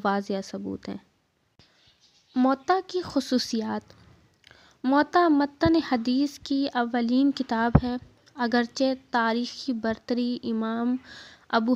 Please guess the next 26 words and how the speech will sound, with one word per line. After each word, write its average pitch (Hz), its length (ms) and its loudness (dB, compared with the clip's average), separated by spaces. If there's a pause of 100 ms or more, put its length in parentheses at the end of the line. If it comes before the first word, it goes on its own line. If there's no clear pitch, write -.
حنیفہ 226 420 0 (100)
کے 233 140 -2
مجموعہ 233 600 0 (120)
حدیث، 220 420 -2 (880)
اگرچہ 302 420 4 (240)
تاریخی 277 580 4
برتری 285 680 2
امام 247 420 2
ابو 240 220 0
حنیفہ 226 560 0 (120)
کے 226 280 -2
مجموعہ 220 720 -2 (160)
حدیث 214 440 -6 (600)
کتاب 220 400 -2
الآثار 226 640 -2
کو 262 160 -2
حاصل 214 420 -4
ہے، 220 240 -8
لیکن 247 460 -2
مقبولیت 220 720 -2
کے - 140 -12
لحاظ 202 520 -8
سے 214 320 -8
موطا 214 440 -8
کو 214 280 -6
زیادہ 202 360 -6